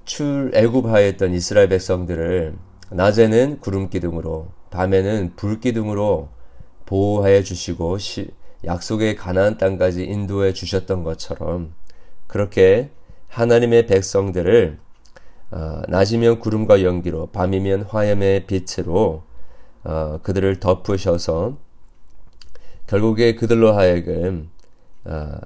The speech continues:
영광의 처소로 인도해 주시겠다라고 약속해 주시는 것입니다. 아, 여러분, 때로는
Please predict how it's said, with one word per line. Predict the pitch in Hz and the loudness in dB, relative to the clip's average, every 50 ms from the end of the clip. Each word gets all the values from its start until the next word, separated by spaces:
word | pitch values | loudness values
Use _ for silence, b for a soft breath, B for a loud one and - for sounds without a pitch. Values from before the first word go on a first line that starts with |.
| - 92 - - - - - - - - - - - | -16 -18 -18 -18 -20 -20 -20 -20 -20 -20 -14 -6 0
영광의 | 90 92 101 107 110 117 113 110 110 104 101 98 | 2 2 4 4 6 8 8 8 6 4 0 -2
처소로 | - - 120 104 - 104 95 - 76 80 92 98 b b b b b b b | -2 -4 -4 -4 -2 -2 -2 -2 -4 -6 -8 -10 b b b b b b b
인도해 | - 107 107 107 104 98 98 98 98 95 98 98 95 95 92 | -4 -2 -2 -2 -2 0 2 2 2 2 2 2 0 0 0
주시겠다라고 | 87 - 90 - 101 101 90 87 - - - 82 80 80 82 82 82 78 80 78 87 92 98 101 b b b b b b | -2 -4 -8 -6 -6 -4 -4 -4 -4 -2 -2 -2 -2 -2 -4 -4 -6 -8 -8 -6 -4 -6 -6 -6 b b b b b b
약속해 | 80 80 80 - - - 90 - - 78 78 87 82 82 - | -14 -12 -12 -12 -10 -10 -10 -6 -6 -6 -6 -6 -6 -10 -10
주시는 | - 101 90 - 101 92 87 | -8 -8 -6 -4 -4 -4 -4
것입니다. | 80 78 - - 82 78 78 78 - - - - - - b b b b b b b b b b b b b b | -6 -6 -8 -8 -10 -10 -10 -10 -8 -8 -6 -8 -8 -10 b b b b b b b b b b b b b b
아, | 78 76 71 - - | -12 -12 -10 -8 -8
여러분, | 92 92 92 98 101 98 95 | -6 -4 -2 -2 -2 -2 0
때로는 | 90 107 107 113 113 110 110 104 110 120 110 87 76 76 | 2 2 4 4 4 4 4 4 4 4 2 2 -2 -8